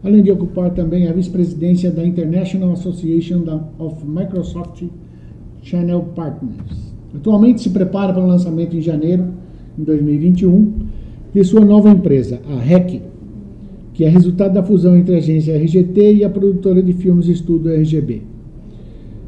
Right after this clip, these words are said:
E promete aplicar toda a sua experiência em criação, produção, transmissão de conteúdos audiovisuais e tecnologia para inovar o mercado que vem passando por muitas transformações, entre elas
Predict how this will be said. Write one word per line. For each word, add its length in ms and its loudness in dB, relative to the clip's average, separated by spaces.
E 80 -2
promete 540 2
aplicar 500 -2
toda 240 2
a 40 2
sua 240 4
experiência 840 2
em 60 4
criação, 640 0
produção, 640 2
transmissão 680 0
de 120 2
conteúdos 720 0
audiovisuais 920 -2
e 80 2
tecnologia 800 2
para 200 -2
inovar 420 -2
o 40 -2
mercado 540 -2
que 160 -2
vem 140 2
passando 480 -4
por 120 -4
muitas 300 -2
transformações, 880 -4
entre 320 -2
elas 420 -2